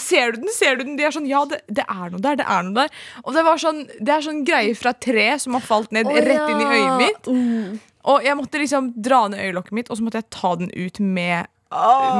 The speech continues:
Speaker 1: med liksom neglen min.
Speaker 3: Hun gjorde det på video, det var det ekleste. Jeg måtte skippe den. Jeg har fått fluer i øynene flere ganger. Hva er greia?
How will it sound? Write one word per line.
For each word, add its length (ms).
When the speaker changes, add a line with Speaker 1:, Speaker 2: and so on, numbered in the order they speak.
Speaker 1:
med 320
liksom 280
neglen 400
min. 160
Speaker 3:
Hun 80
gjorde 240
det 40
på 140
video, 320
det 100
var 80
det 200
ekleste. 440
Jeg 80
måtte 160
skippe 460
den. 200
Jeg 120
har 80
fått 180
fluer 540
i 160
øynene 200
flere 380
ganger. 240
Hva 140
er 60
greia? 260